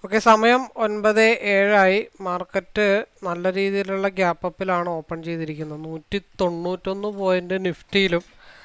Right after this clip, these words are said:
നാനൂറ്റി അഞ്ച് പോയിന്റാണ് ബാങ്ക് Nifty-യിലും മാർക്കറ്റ് ഗ്യാപ്പ് അപ്പ് ആയിരിക്കുന്നത്. നമ്മൾ ഈ മെയിനായിട്ട് ഞാൻ എല്ലാ, നമ്മുടെ ക്ലയൻസിനോടാണെങ്കിലും എല്ലാവരോടും പറയുന്ന അതാണ്, ന്യൂട്രൽ ഓപ്പൺ ആണെങ്കിൽ സിക്ക് ഒരു ആവറേജ് ഒക്കെ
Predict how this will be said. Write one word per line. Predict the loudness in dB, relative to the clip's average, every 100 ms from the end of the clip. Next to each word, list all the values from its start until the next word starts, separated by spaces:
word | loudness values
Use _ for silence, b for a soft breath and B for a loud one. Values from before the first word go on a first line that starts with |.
| B _ -6
നാനൂറ്റി | -2 -2 -4 -8 -10 -4 -2 0
അഞ്ച് | -2 -8 -8 -4
പോയിന്റാണ് | -2 -2 0 -2 -2 -8 -6
ബാങ്ക് | -2 -2 -4 -10
Nifty-യിലും | -12 -8 -6 -6 -10 _ -16 -12
മാർക്കറ്റ് | -12 -14 -14 -12 -12 _ -6
ഗ്യാപ്പ് | -2 -2 -4
അപ്പ് | -8 -6
ആയിരിക്കുന്നത്. | -6 -10 -12 -14 -18 b b b _ _ _ _ b b b _ -12
നമ്മൾ | -6 0 2 4 2 0
ഈ | -6 -4
മെയിനായിട്ട് | -2 2 0 2 0
ഞാൻ | 0 -2 -10 -8
എല്ലാ, | -6 -6 -4
നമ്മുടെ | -6 -4 -4 -4 -8
ക്ലയൻസിനോടാണെങ്കിലും | -4 -2 -2 -8 -8 -6 -4 -4 -6 -6 -6 -6
എല്ലാവരോടും | -4 -6 -8 -8
പറയുന്ന | -6 -6 -6 -8
അതാണ്, | -8 -8 -10 -16 b b b b b b b b _ _ -10
ന്യൂട്രൽ | -6 -2 0
ഓപ്പൺ | 0 2 0
ആണെങ്കിൽ | 0 -4 -6
സിക്ക് | -6 -8 -8 -6 -6
ഒരു | -4 -8 -4 -2
ആവറേജ് | 0 -2 -2
ഒക്കെ | -4